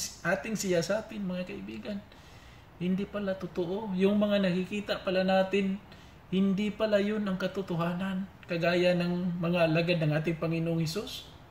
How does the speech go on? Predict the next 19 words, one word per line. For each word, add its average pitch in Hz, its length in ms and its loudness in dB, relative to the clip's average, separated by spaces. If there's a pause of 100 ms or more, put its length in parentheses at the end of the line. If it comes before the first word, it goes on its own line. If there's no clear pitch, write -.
(500)
Ang 175 80 0
ating 214 320 0
Panginoong 208 480 0
Hesus, 208 240 0
mga 185 320 2
kapatid, 185 400 0
ay 185 160 2
napagkamalan 185 640 0
siyang 185 160 0
multo. 165 560 4 (2750)
Ganun 190 320 6
po 175 160 -4
kalala, 175 400 4
no? 170 160 2
Ganun 175 400 4
po 190 160 0
tayo 180 400 4
ka, 175 200 4 (1500)
ah, 143 880 2